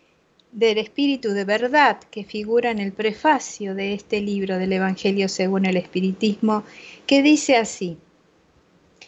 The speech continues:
"Los espíritus del Señor, que son las virtudes de los cielos, como un inmenso ejército que se pone en movimiento,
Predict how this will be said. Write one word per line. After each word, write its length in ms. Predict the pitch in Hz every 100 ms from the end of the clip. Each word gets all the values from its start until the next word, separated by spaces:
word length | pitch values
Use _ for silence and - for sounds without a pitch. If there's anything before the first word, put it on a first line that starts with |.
| _ _ _ _
"Los 240 | 262 277 302
espíritus 760 | 311 - 392 269 214 208 202
del 200 | 196 190
Señor, 640 | 190 208 196 220 247 247 254 _ _ _ _ -
que 140 | 285
son 320 | 294 403 392
las 160 | 359 269
virtudes 680 | 240 240 - 285 262 208 190
de 120 | 190
los 180 | 190 -
cielos, 760 | - 254 240 208 208 202 - _ _ _ -
como 300 | 202 202 202
un 240 | 262 277
inmenso 580 | 277 269 277 277 269 -
ejército 1000 | 269 - 285 262 240 - 233 220 220 214
que 120 | 202
se 180 | - 190
pone 380 | 208 247 233 196
en 80 | 214
movimiento, 1040 | 247 247 233 240 226 208 202 208 202 208